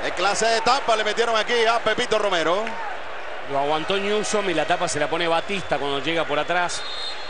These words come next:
Speaker 2: Uruguay en un momento delicado, Venezuela encontrando un goleo repartido. Las malas decisiones que toma Uruguay en ofensiva las aprovecha Venezuela en ataque, tirando limpio.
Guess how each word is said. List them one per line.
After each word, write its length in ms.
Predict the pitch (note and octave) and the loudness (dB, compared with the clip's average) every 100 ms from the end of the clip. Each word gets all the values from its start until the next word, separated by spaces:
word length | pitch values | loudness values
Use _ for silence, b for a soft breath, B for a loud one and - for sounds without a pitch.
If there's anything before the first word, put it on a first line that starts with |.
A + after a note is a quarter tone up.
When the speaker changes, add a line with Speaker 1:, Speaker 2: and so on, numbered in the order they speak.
| - C#3 | -8 -2
Speaker 2:
Uruguay 240 | E3 F3+ | 0 2
en 60 | E3+ | 0
un 80 | |
momento 240 | E3+ F3 E3 | 0 0 0
delicado, 500 | D#3+ D#3 G3+ G3 D#3+ | 0 0 2 2 0
Venezuela 400 | D#3 D#3 F#3 F#3 | 0 0 0 0
encontrando 680 | D#3+ D#3+ E3 F#3 F3+ E3 D#3 | -2 -2 0 0 2 0 0
un 680 | - - - - - D3 | -4 -8 -8 -8 -8 -2
goleo 280 | E3+ F#3 F#3 | 0 2 2
repartido. 600 | E3+ E3+ E3+ G#3 G#3 F#3 F3 - - - - - - - - - - - D3 | 0 0 0 2 2 2 0 -2 -4 -4 -4 -4 -4 -4 -4 -4 -6 -4 -2
Las 160 | D3+ | 0
malas 260 | F3+ B3+ A#3+ | 2 4 4
decisiones 380 | G3 F3 G3+ G3+ | 2 0 0 0
que 80 | F3+ | 0
toma 160 | G3 | 0
Uruguay 520 | F3+ F3+ G3 G3 F#3 E3 - - - | 0 2 2 2 0 -4 -6 -6 -6
en 80 | D#3+ | -2
ofensiva 500 | E3 F3 E3+ G#3+ G#3 | 0 0 0 2 2
las 140 | E3+ | 2
aprovecha 400 | E3 E3+ F#3+ F#3+ | 0 0 0 0
Venezuela 380 | E3+ E3 F3+ F#3+ | 0 0 0 0
en 80 | F3 | 2
ataque, 500 | E3+ G3+ G#3 F#3+ E3+ - - - D#3 | 0 0 0 0 -2 -6 -8 -8 -2
tirando 300 | F3 F#3+ F3+ | 0 0 0
limpio. 520 | D#3+ A#2 A#2 A2+ | 0 -2 -4 -4